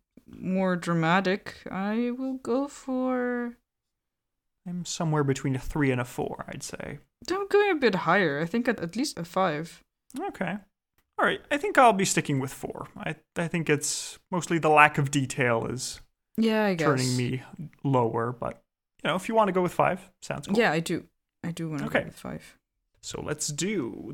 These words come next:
Speaker 2: that. With a four and a five, we get a four point five out of ten for final moments. Next category is battle hardness. How good was he at war and conquest?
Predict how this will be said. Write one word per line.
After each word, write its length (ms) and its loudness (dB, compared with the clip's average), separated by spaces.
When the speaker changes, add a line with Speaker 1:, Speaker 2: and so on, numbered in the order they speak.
Speaker 2:
that. 600 -2
With 140 2
a 40 0
four 220 4
and 100 6
a 20 4
five, 760 2
we 180 -4
get 240 -2
a 140 -2
four 300 -2
point 260 -2
five 380 2
out 160 2
of 100 -8
ten 300 0
for 140 -6
final 280 -2
moments. 560 -6
Next 200 -4
category 460 4
is 160 4
battle 360 6
hardness. 640 -2
How 200 2
good 300 2
was 220 2
he 260 -2
at 280 -6
war 280 2
and 140 -4
conquest? 720 -4